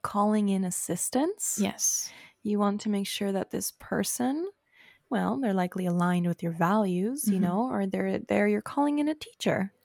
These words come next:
Speaker 2: And they're trained to hold that space for you as
Speaker 1: Space.
Speaker 2: well, which is
Speaker 1: Yeah.
Speaker 2: so key. Because, I mean, you can have these conversations with friends, and that's super beautiful. But what I feel is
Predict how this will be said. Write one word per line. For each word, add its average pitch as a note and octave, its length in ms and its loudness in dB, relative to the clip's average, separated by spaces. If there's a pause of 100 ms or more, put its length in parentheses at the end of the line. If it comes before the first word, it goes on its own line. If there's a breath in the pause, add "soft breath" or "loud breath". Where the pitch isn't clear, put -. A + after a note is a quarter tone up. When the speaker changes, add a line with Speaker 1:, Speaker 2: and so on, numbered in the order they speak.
(120)
Speaker 2:
And A3 160 8
they're A#3 120 6
trained G3+ 480 2
to G#3+ 120 -4
hold F#3+ 500 0 (120)
that F#3 180 0
space F#3 340 0
for - 140 0
you D4 280 8
as D4 120 8
Speaker 1:
Space. G3+ 60 8
Speaker 2:
well, F#3 520 2 (220)
which - 240 0
is C4 60 2
Speaker 1:
Yeah. C#4+ 220 8
Speaker 2:
so F#3+ 360 6
key. F3+ 460 0 (320 loud breath)
Because, G#3+ 280 6
I F3+ 80 2
mean, G3+ 160 8
you G3+ 80 6
can G#3+ 140 6
have G3 180 4
these G3+ 140 4
conversations F3+ 640 0
with E3+ 120 0
friends, F3 380 2
and F3+ 100 2
that's F#3 180 2
super G3+ 460 2
beautiful. F3+ 520 0
But F3 160 2
what F3+ 160 6
I F3 180 8
feel F3 300 2
is E3+ 200 2